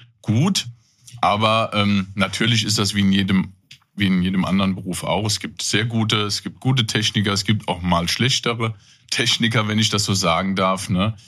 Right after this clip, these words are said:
Ich gehe davon aus, dass die meisten Kollegen einen sehr guten Job machen, aber, ähm,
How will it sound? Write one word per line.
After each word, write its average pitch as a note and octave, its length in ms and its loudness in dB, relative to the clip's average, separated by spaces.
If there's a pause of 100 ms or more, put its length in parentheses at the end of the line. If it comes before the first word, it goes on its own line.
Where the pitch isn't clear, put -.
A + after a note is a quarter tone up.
(100)
Ich - 60 -14
gehe F#2 140 -2
davon F2 260 0
aus, E2+ 240 0
dass F2+ 140 0
die - 80 0
meisten E2 400 0
Kollegen F2 360 0
einen E2+ 100 2
sehr E2 140 -2
guten G#2 280 -2
Job - 260 -4
machen, D#2 240 -8
aber, F#2+ 460 -2 (400)
ähm, F2 380 2